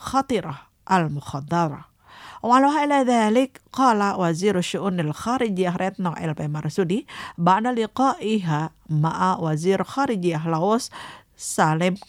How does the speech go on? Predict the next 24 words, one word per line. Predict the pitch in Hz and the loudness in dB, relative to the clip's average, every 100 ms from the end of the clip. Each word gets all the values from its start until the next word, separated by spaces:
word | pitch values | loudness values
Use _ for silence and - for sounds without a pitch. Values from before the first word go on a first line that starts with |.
| - | -4
Kai | 247 196 156 156 - | 0 0 -2 -6 -4
Komasit, | 233 220 170 147 - 330 _ - - - - - | 0 2 0 -4 -6 -6 _ -20 -18 -18 -16 0
annahu | 330 294 220 214 233 262 _ - _ | 0 2 0 2 0 0 _ -20 _
qad | 175 165 147 - | 2 2 0 -4
ittafaqa | 269 - 262 240 - 214 185 | -4 0 -2 0 0 0 0
al-buldan | 160 160 165 180 196 - - | 0 0 0 2 0 -2 -4
ala | 165 156 | -4 -4
ta'zizi | - 151 170 196 190 180 | -6 -6 0 2 2 -2
ta'awun | 143 160 185 214 220 | -2 2 2 2 0
fi | 220 175 | -2 -2
majali | 151 156 185 190 160 | -2 -2 2 2 0
zira'ah. | 156 151 160 175 190 139 - - - - | -2 -4 -2 0 -2 -2 -8 -20 -18 -6
Wa | 160 156 | 0 2
hadha | 175 196 | 4 6
yashmulu | 180 190 226 233 196 | 6 2 2 4 4
ziyadati | 165 185 202 185 165 - | 4 2 4 2 0 0
taqah | 214 214 254 254 | 0 2 0 2
al-intajiyah | 240 226 226 208 202 196 196 151 | -2 0 -2 0 0 2 0 -2
wa | 170 | -8
idaratil | 165 165 190 208 185 170 151 190 - | -6 2 4 4 2 -2 -4 -8 -10
takhzin | 156 - 185 170 254 208 202 285 - - - | -10 -6 -6 -2 0 2 2 -2 -10 -20 -4
fadlan | 349 330 220 208 214 - | 0 0 2 2 2 -2
an | 175 165 | -4 -2
tashji'i | 160 - 202 233 - 160 156 170 | -6 -6 -2 0 0 -2 -4 -6